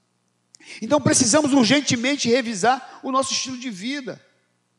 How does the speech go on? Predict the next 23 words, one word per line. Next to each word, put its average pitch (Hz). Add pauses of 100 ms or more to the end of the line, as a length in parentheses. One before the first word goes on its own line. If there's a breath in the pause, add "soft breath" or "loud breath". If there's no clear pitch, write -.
(1300 loud breath)
E, 311
meus 311
irmãos, 254
im-, 254 (400)
impressionante 240
como 233 (280)
quando 214
você 196
começa 185
a 175
sentir -
muito 180
esgotado, 156
muito 147
cansado, 151 (1080 soft breath)
porque 170
o 220
cansaço -
acaba, 175 (1400)
é, 151 (240)
é, 135 (760)
sendo 196
externado 226